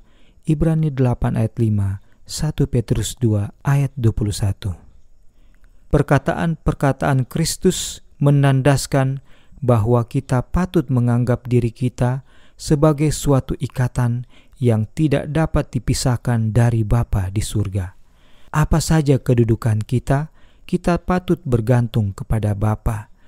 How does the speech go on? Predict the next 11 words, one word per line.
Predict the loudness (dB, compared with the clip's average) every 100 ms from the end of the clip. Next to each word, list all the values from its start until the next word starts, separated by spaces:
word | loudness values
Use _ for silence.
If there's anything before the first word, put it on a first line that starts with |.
| -20 -20 0
karena | 2 2 0
segala | 0 2 4 4
nasib | 2 0 -4 -8 -12 _
ada | -2 0 0
di | 0 -4
tangannya. | -2 -2 0 0 -2 -6 -16 -20 -20 _ -8 0
Ia | 4 4
telah | 2 2 2
menetapkan | 2 2 0 -2 -4 -2 0 0
pekerjaan | -2 -4 -2 0 0 0
kita | -2 0 -2